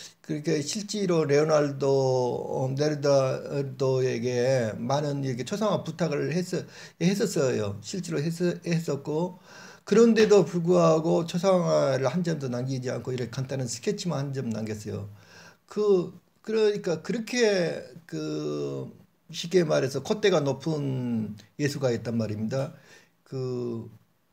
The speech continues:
자기가 그러니까 꼭 그리고 싶은 사람만 그린 거예요. 절대로 안 그린 거예요. 어떤 사람이 돈을 아무리 많이 주고 후원한다고 해도 절대로 안 그린 사람, 그렇게 콧대가 높은 사람이었는데,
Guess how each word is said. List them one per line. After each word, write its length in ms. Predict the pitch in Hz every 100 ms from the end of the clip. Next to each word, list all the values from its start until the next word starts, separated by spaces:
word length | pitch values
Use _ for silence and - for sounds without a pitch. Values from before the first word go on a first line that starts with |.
| _ _ _ -
자기가 800 | 160 185 208 202 185 175 170
그러니까 400 | 160 170 165 151
꼭 220 | - - -
그리고 320 | 226 233 220
싶은 240 | 165 208
사람만 400 | 202 175 156 147
그린 200 | 139 139
거예요. 560 | 117 110 123 160 120 104
절대로 560 | - 160 240 - 339 247
안 120 | 139
그린 200 | 147 131
거예요. 360 | 117 104 101 - -
어떤 360 | - 135 151 135
사람이 420 | 151 143 131 113
돈을 220 | 160 151
아무리 300 | 147 156 139
많이 260 | 127 135 131
주고 320 | - 127 117 - -
후원한다고 500 | 185 175 151 135 120
해도 160 | 117 113
절대로 360 | 123 123 190
안 120 | 143 123
그린 360 | 147 139 131
사람, 440 | 117 139 131 123 110
그렇게 300 | 170 170 170
콧대가 340 | 175 175 165
높은 240 | 139 135
사람이었는데, 760 | 131 139 135 123 117 117 135